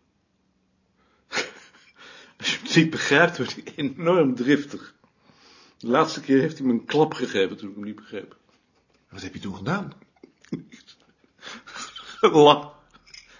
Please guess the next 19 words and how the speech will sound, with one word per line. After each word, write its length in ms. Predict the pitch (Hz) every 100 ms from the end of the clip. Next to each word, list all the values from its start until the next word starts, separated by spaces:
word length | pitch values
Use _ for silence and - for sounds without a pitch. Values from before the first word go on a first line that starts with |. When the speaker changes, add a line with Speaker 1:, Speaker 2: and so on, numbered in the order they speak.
| -
Speaker 1:
Toen 180 | - 220
moest 220 | 170 -
hij 200 | 151 127
ook 180 | 143 156
lachen. 360 | 127 120 123 - - _ _ _ _ _ _ _ _ _ _ _ _ - - - _
Speaker 2:
Dus 240 | 120 120
je 120 | 117 123
zoekt 240 | 202 -
hem 100 | 101
nog 180 | 131 175
op? 240 | 139 - _ _ _ _ _ _ _ _ _ _ -
Speaker 1:
Elke 280 | 131 127
week. 320 | 98 85 - _ _ _ _ _ _ _ _ _
Speaker 2:
Gaan 320 | - - 160
er 60 | 160
nou 120 | 156
nog 140 | 147
andere 340 | - 127 87 80
mensen? 440 | 78 80 - 185